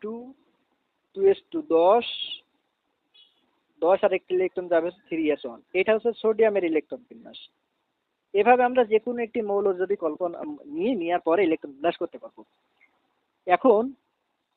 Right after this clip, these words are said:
আমরা যতই পারমাণবিক সংখ্যা থাকুক না কেন, আমরা এভাবেই সহজে ইলেকট্রন বিন্যাস করতে পারি।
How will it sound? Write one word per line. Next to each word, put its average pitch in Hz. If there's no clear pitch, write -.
আমরা 214
যতই 277
পারমাণবিক 202
সংখ্যা 180
থাকুক 165
না 160
কেন, 123
আমরা 160
এভাবেই 170
সহজে 170
ইলেকট্রন 160
বিন্যাস 143
করতে 127
পারি। 110